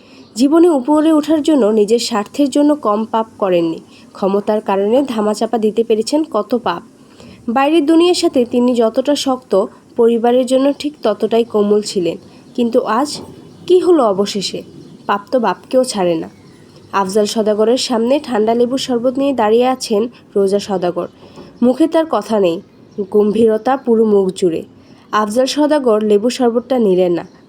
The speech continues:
বরং অদ্ভুত কণ্ঠে বললেন, "আমার যুবক বয়সে পাপের শাস্তি তুমি এখন দিচ্ছ?" স্বামীর গম্ভীর কণ্ঠে কাঁপলেন রোজা সওদাগর,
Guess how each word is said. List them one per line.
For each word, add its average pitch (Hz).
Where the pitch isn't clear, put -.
বরং 196
অদ্ভুত 196
কণ্ঠে 254
বললেন, 269
"আমার 262
যুবক 240
বয়সে 277
পাপের 262
শাস্তি 269
তুমি 277
এখন 233
দিচ্ছ?" 294
স্বামীর 214
গম্ভীর 214
কণ্ঠে 269
কাঁপলেন 247
রোজা 196
সওদাগর, 175